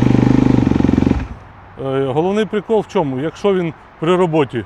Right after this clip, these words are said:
двигуна з'являється, тоді це значить,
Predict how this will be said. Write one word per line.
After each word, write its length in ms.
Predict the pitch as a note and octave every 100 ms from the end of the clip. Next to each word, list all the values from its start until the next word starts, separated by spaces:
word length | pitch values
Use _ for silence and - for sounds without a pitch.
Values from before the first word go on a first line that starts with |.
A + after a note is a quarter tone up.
| A2+
двигуна 460 | A#2 C#3+ C#3+ A#2+
з'являється, 680 | A2+ C3+ F#3 B3+ F3 - A2+ - - - - -
тоді 220 | C#3 E3
це 180 | G#3+ E3
значить, 380 | C3 F3+ - C#3+